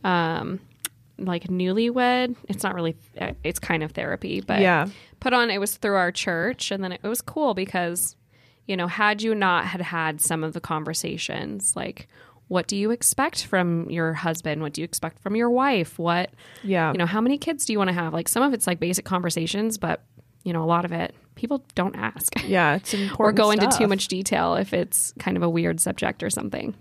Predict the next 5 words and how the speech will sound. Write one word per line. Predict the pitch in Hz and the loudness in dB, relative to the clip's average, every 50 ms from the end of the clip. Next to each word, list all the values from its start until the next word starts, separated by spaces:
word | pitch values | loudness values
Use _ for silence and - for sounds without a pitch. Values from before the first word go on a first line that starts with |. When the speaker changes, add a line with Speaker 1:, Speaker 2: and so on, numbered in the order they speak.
| _ - | _ -10
Speaker 2:
Yeah. | - 175 185 180 156 120 107 208 - - - - - - - - _ - | -2 0 2 2 2 2 0 -2 -6 -12 -20 -20 -20 -20 -20 -16 _ 0
Speaker 1:
But | - 120 - - - - - - - - | 2 2 2 0 -2 -12 -20 -12 -2 0
anyways. | 185 185 175 160 151 - - 95 98 - - - - _ _ _ _ _ _ _ _ _ _ _ _ _ _ _ _ - - | 2 4 4 2 2 0 -4 -6 -6 -6 -6 -6 -8 _ _ _ _ _ _ _ _ _ _ _ _ _ _ _ _ -8 -2
Speaker 2:
All | 170 180 | 0 0
right. | 165 120 98 - | 0 0 -2 -4